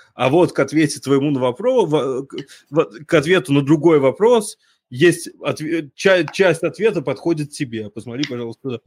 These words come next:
Ну, понятно, что ни один живой человек такого не найдёт. Stack Overflow гигантский.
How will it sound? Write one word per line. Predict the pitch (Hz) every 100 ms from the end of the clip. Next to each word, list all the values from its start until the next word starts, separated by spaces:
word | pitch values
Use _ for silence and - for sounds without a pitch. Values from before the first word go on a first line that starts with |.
| 135 -
Ну, | 156
понятно, | 147 147
что | 147 147
ни | 131
один | 127 139 127 135
живой | 123 123
человек | 120 135 143
такого | 113 120
не | 123
найдёт. | 110 113 107 101
Stack | - 101
Overflow | 117 107 139 113
гигантский. | 113 113 107 95 -